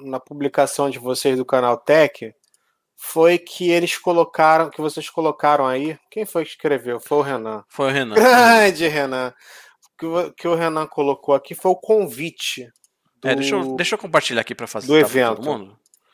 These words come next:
Speaker 2: Vamos lá.
Speaker 1: Mostra aí o convite logo
Speaker 2: Ó,
Speaker 1: de cara.
Speaker 2: matériazinha no Canaltech aí, ó. Quem quiser acompanhar nosso conteúdo, tá lá no Canaltech. Vambora.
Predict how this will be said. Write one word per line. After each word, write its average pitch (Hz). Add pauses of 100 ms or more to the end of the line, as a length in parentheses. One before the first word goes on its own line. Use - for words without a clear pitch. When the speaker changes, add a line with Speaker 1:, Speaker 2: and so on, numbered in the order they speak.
(680)
Speaker 2:
Vamos 120
lá. 107
Speaker 1:
Mostra 180
aí 175
o 156
convite 131
logo 127
Speaker 2:
Ó, 143
Speaker 1:
de 117
cara. 147
Speaker 2:
matériazinha 185
no 208
Canaltech 202
aí, 190
ó. 160
Quem 170
quiser 165
acompanhar 156
nosso -
conteúdo, 156 (380)
tá 147
lá 143
no 143
Canaltech. -
Vambora. 120